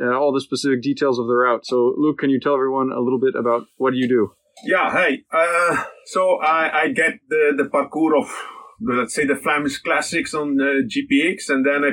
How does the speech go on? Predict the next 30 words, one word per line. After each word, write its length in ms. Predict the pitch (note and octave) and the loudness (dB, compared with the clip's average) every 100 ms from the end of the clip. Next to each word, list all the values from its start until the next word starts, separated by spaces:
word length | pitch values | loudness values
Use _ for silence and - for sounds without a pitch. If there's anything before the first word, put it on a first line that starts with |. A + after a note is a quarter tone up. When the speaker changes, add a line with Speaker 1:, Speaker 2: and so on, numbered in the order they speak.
| - | -2
Speaker 2:
put 120 | C#3+ | 0
it 120 | C#3 | 0
on 120 | C3+ | 0
my 180 | C3 C3 A#2+ | 0 -2 -2
tablet. 440 | D3 C#3+ D3+ D3 - _ _ _ _ - _ _ | -2 -2 0 -2 -4 _ _ _ _ -20 _ _
And 180 | - C#3 | -2 0
then 180 | D3 D3 | 2 0
first 480 | C3+ D#3 D#3 E3 - B2+ | -2 0 2 0 -2 -4
I, 120 | C#3+ | -2
I, 280 | C#3 C#3+ C#3 C#3+ C#3+ | 0 0 2 2 2
uh, 840 | C#3 C#3 C#3 C#3 C3+ B2 - - | 2 2 2 0 -2 -4 -8 -4
I 40 | C#3 | 0
make 260 | C#3 D3+ | 0 2
a 40 | C#3+ | 0
note 440 | C#3+ D3+ D#3+ D#3+ | 2 4 2 0
of 180 | - - | -2 0
all 500 | D3+ D3+ D#3 D#3 - _ _ _ - - - _ | 2 4 4 0 -4 _ _ _ -20 -20 -20 _
the 100 | C3 | -6
cities 540 | - - E3 E3 E3 | -4 -4 -2 0 0
and 160 | D#3 C#3+ | 0 0
the 100 | C#3 | 0
villages 460 | - D#3 D#3 D#3 C3+ | 0 -2 -2 -4 -2
that 180 | C#3+ | 0
I, 280 | C#3+ C#3 B2+ C3+ | 2 2 0 0
that 140 | C#3 | 2
I 80 | C#3 | 2
see 300 | C3+ - D3+ | 0 -2 0
where 160 | C#3+ C#3+ | 2 2
we 160 | C#3 | 0
go 260 | B2 C#3+ | 2 2